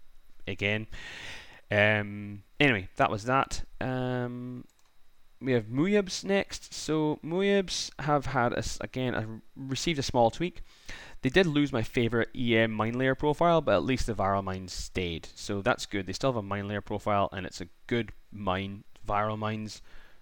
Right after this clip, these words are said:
Again, talking about bears, talking about things that, you know, don't like viral. <laughs> Nothing likes viral, honestly, um, except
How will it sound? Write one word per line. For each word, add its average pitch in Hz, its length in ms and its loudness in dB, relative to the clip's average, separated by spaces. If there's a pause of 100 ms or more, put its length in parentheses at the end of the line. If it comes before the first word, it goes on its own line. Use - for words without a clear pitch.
Again, 110 420 2
talking 104 300 -2
about - 180 -8
bears, 131 460 4
talking 101 320 -6
about - 160 -12
things 101 300 -6
that, - 220 -8 (720)
you 101 100 -10
know, 92 200 -6 (300)
don't 98 160 -2
like 107 180 -2
viral. 131 460 6 (200)
<laughs> - 200 -18
Nothing 117 260 2
likes 92 220 -2
viral, 92 440 0
honestly, - 520 -6 (340)
um, 90 540 -8
except - 540 -4